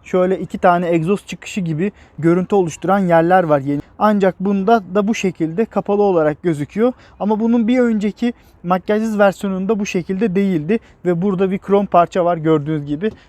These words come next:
Öndeki krom parçanın yine arka tarafa da uyum sağlaması açısından koymuşlar. Buradaki reflektörleri de bu şekilde görünüyor. Bagaj hacmimiz ise oldukça yeterli. Altı yüz on beş litrelik bir bagaj hacmimiz var. Ancak arka taraf gösteremiyorum.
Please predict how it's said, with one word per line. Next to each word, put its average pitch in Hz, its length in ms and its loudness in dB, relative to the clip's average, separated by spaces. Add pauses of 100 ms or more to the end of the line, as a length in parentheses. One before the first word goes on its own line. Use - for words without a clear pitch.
(120)
Öndeki 196 520 -4
krom 196 320 -2
parçanın 170 460 0
yine 190 220 -4
arka 185 260 -2
tarafa 151 360 -4
da 196 100 2 (240)
uyum 185 200 -2
sağlaması 180 500 0
açısından 151 580 -6 (260)
koymuşlar. 190 580 0 (120)
Buradaki 185 420 -2
reflektörleri 147 720 -4
de - 120 0 (300)
bu 196 60 -4
şekilde 151 520 -4 (140)
görünüyor. 135 580 -2 (140)
Bagaj 180 420 2
hacmimiz 196 500 0
ise 208 320 -2
oldukça 185 460 0
yeterli. 180 540 2 (260)
Altı 170 280 0
yüz 185 100 -4
on 214 180 -4
beş 175 180 -10
litrelik 170 380 -8
bir 180 160 -4
bagaj 170 260 -2
hacmimiz 170 440 -2
var. 185 140 0 (300)
Ancak 180 340 -2
arka 160 260 0
taraf 165 280 0
gösteremiyorum. 180 680 2